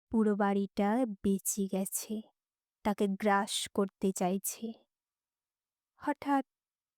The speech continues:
সব থেমে গেল। সে দেখল, সে দাঁড়িয়ে আছে সামনের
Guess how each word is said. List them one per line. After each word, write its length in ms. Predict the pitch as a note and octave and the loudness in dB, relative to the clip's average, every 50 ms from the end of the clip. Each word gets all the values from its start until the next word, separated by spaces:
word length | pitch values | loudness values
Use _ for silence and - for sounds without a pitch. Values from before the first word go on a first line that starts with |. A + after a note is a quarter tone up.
| _ _ _ _ _ | _ _ _ _ _
সব 260 | - - - - D#4+ D4+ _ _ - | -14 -6 -2 -2 -2 -2 _ _ -20
থেমে 320 | - - A3 G3 F#3+ F#3+ | -10 -4 -2 -2 0 0
গেল। 320 | G3 - G3 G3 G3+ A3 A#3 - _ _ _ _ _ _ _ _ _ _ _ _ _ _ _ _ _ _ _ _ | -2 -2 -2 -2 -2 -4 -6 -8 _ _ _ _ _ _ _ _ _ _ _ _ _ _ _ _ _ _ _ _
সে 220 | - - - E4 E4 | -12 -4 -2 0 0
দেখল, 420 | D4+ E4+ D#4+ - - - C4+ C#4+ E4 _ _ _ _ _ _ _ _ _ _ _ | 2 0 -2 0 0 0 0 0 0 _ _ _ _ _ _ _ _ _ _ _
সে 260 | - - - C#4+ C4 | -10 -4 -2 0 0
দাঁড়িয়ে 460 | G#3 G3 G#3+ G#3 G#3 G#3 G#3 G#3 G3+ G3+ | 2 2 2 2 4 4 4 4 6 6
আছে 420 | G3 F#3+ G3 - - - C#4 D4 | 6 4 2 0 -2 0 0 0
সামনের 680 | D4+ - - - A3 A3 G3+ G3 G3 F#3+ F#3+ F#3 F3+ | 0 -2 -2 -2 0 0 0 0 0 -2 -4 -4 -6